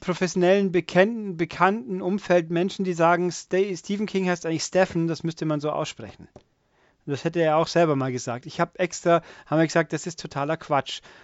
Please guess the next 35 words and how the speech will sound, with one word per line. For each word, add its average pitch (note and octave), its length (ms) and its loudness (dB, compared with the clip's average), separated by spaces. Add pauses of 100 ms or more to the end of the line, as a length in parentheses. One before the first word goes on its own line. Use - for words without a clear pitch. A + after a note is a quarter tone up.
(100)
Äh, C3 380 2 (200)
hab D#3 160 2
ich E3 80 0
mal E3 140 2
nachgeguckt. F#3+ 640 0 (360)
Äh, D#3+ 260 4
es D3 120 -2
ist G3+ 100 -4
auch A3 120 2
totaler F3+ 400 4
Quatsch, - 280 2
glaub C#3+ 220 2
ich, F3+ 180 -2
aber D#3+ 220 2
Tatsache F#3 480 2
ist, G3 220 -4
dass F3+ 160 -2
man E3+ 260 2
Stephen G#3 580 -2
so G3 140 0
geschrieben F#3+ 480 -2
wie F3 120 -2
beim D#3+ 440 2
Herrn D#3+ 320 -4
King G#3+ 300 -2
durchaus G3 340 0
als F3+ 200 -8
Stephen F#3 400 2
aussprechen D3 500 -6
kann, D#3+ 260 -2
weil D3+ 140 2
nicht D3+ 280 -4
der C#3+ 100 -2
Stephen D#3 440 -6
Curry, F#3 580 6